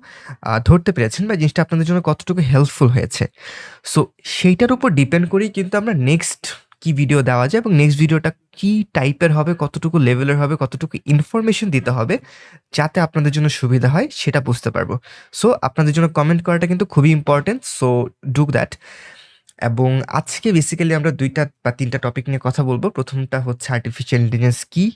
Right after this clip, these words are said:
সে জিনিস নিয়ে জানবো এবং এর পাশাপাশি এর ইতিহাস। এবং lastly আমরা জানবো যে এই আর্টিফিশিয়াল ইন্টেলিজেন্স, মেশিন লার্নিং, ডিপ লার্নিং, এই ধরনের ভারী ভারী ওয়ার্ডগুলোর মধ্যে ডিফারেন্সটা কোথায়। So, কথা না বাড়িয়ে আমরা ভিডিওটা স্টার্ট করে দিই।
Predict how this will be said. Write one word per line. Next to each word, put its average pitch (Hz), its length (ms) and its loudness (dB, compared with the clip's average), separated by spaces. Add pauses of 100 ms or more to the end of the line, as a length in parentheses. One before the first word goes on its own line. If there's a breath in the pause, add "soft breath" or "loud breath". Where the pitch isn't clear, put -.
সে - 220 -6
জিনিস 131 260 -2
নিয়ে 139 140 2
জানবো 127 520 0
এবং 117 400 -2
এর 120 180 -2
পাশাপাশি 120 560 -4
এর 120 60 0
ইতিহাস। 127 580 -2 (800 loud breath)
এবং 175 220 0
lastly 147 360 0
আমরা 190 120 2
জানবো 147 360 0
যে 147 300 -2
এই 175 240 2
আর্টিফিশিয়াল 151 580 0
ইন্টেলিজেন্স, 135 800 -4
মেশিন 131 420 2
লার্নিং, 139 480 2 (360)
ডিপ 175 160 0 (100)
লার্নিং, 123 380 0
এই 175 140 0
ধরনের 165 320 4
ভারী 131 320 -2
ভারী 165 220 4
ওয়ার্ডগুলোর 135 440 0
মধ্যে 127 220 -4
ডিফারেন্সটা 135 640 -2
কোথায়। - 340 -8 (320 loud breath)
So, 135 120 4
কথা 147 260 0
না 190 100 2
বাড়িয়ে 185 220 0
আমরা 160 160 -4
ভিডিওটা 123 360 -2
স্টার্ট 123 300 -4
করে 139 180 0
দিই। 185 160 -4